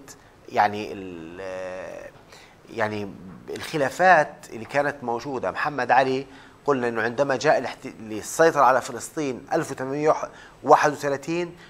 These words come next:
شكل هذا طعنة في خاصرة الدولة العثمانية. بدل أن تتفرغ لتحرير الجزائر من فرنسا التي احتلتها عام ألف وثمانمية وثلاثين، أصبحت مشغولة بمحمد علي، أصبحت مشغولة بمحمد علي، وطبعًا كان عندها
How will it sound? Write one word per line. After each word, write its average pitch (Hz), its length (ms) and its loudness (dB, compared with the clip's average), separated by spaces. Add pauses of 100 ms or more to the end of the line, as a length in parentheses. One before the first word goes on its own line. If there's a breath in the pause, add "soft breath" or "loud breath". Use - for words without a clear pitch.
(100)
شكل 170 400 0
هذا 160 240 4
طعنة 165 520 4 (340)
في - 180 -12
خاصرة 151 520 2
الدولة 135 300 0
العثمانية. 139 640 -4
بدل 131 260 4
أن 143 140 -2
تتفرغ 139 540 4 (460 loud breath)
لتحرير 151 600 2
الجزائر 131 520 4
من 131 100 -10
فرنسا 151 720 4 (320 loud breath)
التي 107 180 -6
احتلتها 139 400 2
عام 123 180 6
ألف 135 260 -4
وثمانمية 135 800 -4
وثلاثين، 147 540 0 (600 loud breath)
أصبحت 147 380 0
مشغولة 143 420 2
بمحمد 123 440 0
علي، 104 300 4 (640)
أصبحت 123 440 2
مشغولة 147 640 4 (280 loud breath)
بمحمد 120 460 -2
علي، 156 260 4
وطبعًا 160 440 0
كان 143 220 -6
عندها 131 460 0